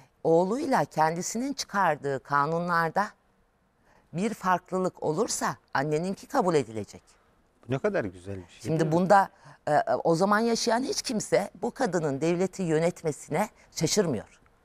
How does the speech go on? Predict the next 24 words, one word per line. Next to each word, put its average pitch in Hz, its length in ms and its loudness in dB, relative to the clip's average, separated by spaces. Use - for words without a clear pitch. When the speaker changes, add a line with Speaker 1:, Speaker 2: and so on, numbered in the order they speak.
Speaker 1:
Biz 202 80 4
Speaker 2:
Yani - 140 6
Speaker 1:
bugün 156 140 8
Speaker 2:
dolayısıyla 180 360 6
Speaker 1:
şaşırıyoruz. 156 300 2
Speaker 2:
çok - 100 -8
da 170 80 4
entrikacı 160 680 2
bir, 151 260 -4
e, 139 320 0
karakter 151 500 2
oturtmamak 180 720 -2
lazım 180 140 4
Speaker 1:
Oturtmamak, 196 420 2
Speaker 2:
oraya. - 60 2
Speaker 1:
şöyle 226 320 4
yapmak 208 480 2
lazım. 151 460 4
Bu, 190 240 -2
bu 269 100 0
süreçtir, 247 600 0
süreci 175 400 -4
izlemek 208 500 -2
lazım. 120 320 0